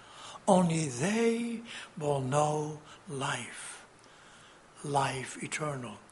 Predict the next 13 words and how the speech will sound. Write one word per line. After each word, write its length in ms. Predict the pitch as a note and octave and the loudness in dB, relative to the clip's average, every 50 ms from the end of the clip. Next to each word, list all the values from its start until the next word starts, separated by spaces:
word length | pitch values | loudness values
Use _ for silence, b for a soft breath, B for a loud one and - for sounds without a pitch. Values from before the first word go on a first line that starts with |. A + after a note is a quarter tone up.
| B B B B B B B B B | B B B B B B B B B
Because 480 | - F3+ D3 - - D#3 C#3 C3 - - - - - | -2 -2 -2 0 0 0 0 0 -2 -4 -6 -8 -8
life, 760 | C#3+ C3+ D3 F#3 G3 G3 E3 C3 G#2+ - - - - - - - - - B B B B B B B B B B B B B B - | -6 -4 -2 -2 -2 -2 -4 -6 -8 -10 -12 -14 -14 -16 -18 -20 -20 -20 B B B B B B B B B B B B B B -4
salvation, 1080 | - - - D3 C#3+ C#3 B2+ A2 C#3 F3+ G3+ G3+ E3+ - - - - - A2+ A#2 - - - B B B B B B B B B | -2 0 2 2 2 0 0 -2 -2 0 0 0 0 0 0 -2 -2 -6 -10 -14 -16 -18 -20 B B B B B B B B B
it 160 | - G3+ E3+ | 2 6 6
is 160 | G3 F#3+ E3 | 6 6 6
given 400 | D#3 F#3 F#3+ - - E3 D#3 - - - - - | 8 8 8 8 6 2 0 -2 -4 -10 0 4
only 680 | C4+ C#4 D4 D4 C#4 A#3+ F3+ D3 B2 A2+ A2 G#2+ - - - B B B B B B B B B B B B B - - | 8 8 8 8 8 6 4 4 2 -2 -6 -10 -12 -16 -20 B B B B B B B B B B B B B 0 6
in 400 | C4 B3+ C4 C#4+ C#4+ C#4 C4 A3 | 8 8 8 8 6 4 4 2
Him 680 | F3 D3 C#3+ D#3+ G3+ A3+ G#3 D3+ A2+ G#2+ G#2+ G#2+ G#2+ - - - - B B B B B B B B B B B B B - | 2 0 0 2 6 6 6 6 4 0 -6 -10 -10 -12 -16 -20 -20 B B B B B B B B B B B B B 4
who 160 | - G#3+ F#3+ | 6 6 8
revealed 720 | E3+ G3+ G#3 F#3 C#3+ G#2+ A#2+ F#3 A3+ A#3 A#3 G#3+ F#3+ C#3 | 10 10 10 10 10 6 6 6 8 8 8 8 6 6
Himself 960 | C#3 D3 C#3 C3 - - - C3+ B2+ B2+ C3+ C3+ B2 - - - - - - - - - B B B B B B B B B B B B B - - - | 2 -2 -2 0 0 0 0 0 -2 -4 -4 -6 -6 -8 -12 -14 -14 -16 -18 -20 -20 -20 B B B B B B B B B B B B B -20 -10 -8
to 180 | - - C#4 | -6 -4 -4